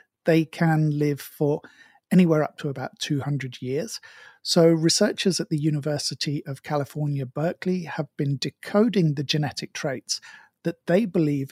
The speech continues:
enable the fish to live these extraordinarily long lives. And they're excited about the role of a set of genes called butyrophilins,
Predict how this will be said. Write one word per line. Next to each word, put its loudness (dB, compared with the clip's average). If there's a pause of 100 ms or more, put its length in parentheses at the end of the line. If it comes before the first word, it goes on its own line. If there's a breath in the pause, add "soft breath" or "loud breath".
enable -4
the -12
fish -8
to -4
live -6 (300 soft breath)
these 2
extraordinarily -2
long -6
lives. -8 (480 loud breath)
And 6
they're 6
excited 0 (100)
about -2
the -2 (320 loud breath)
role 6
of 2
a 0
set 2
of 2
genes 2
called 2 (600 loud breath)
butyrophilins, 6